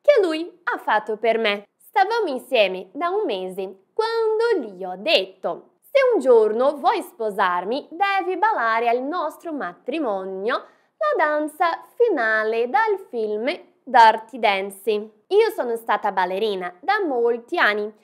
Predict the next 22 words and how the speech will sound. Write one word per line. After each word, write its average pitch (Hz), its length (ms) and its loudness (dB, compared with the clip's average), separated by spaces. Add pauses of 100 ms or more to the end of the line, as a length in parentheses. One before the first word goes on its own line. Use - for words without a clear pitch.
(260)
ed 330 100 0
era 285 200 8
il 294 100 0
mio 359 200 -4
sogno 415 840 -2
ballare 233 720 0
questa 254 420 -2
coreografia. 220 1040 0 (320)
E 622 240 6
lui, 277 520 4
ovviamente, 240 1080 6
all'epoca, 233 1200 2
pensando 262 880 -2 (100)
che 571 200 4
mi 370 280 -2
sarei 233 460 2
dimenticata 277 1600 4
delle 349 720 -4
mie 202 380 -6
parole, 220 800 6 (480)
ha - 200 2
accettato. 202 960 -2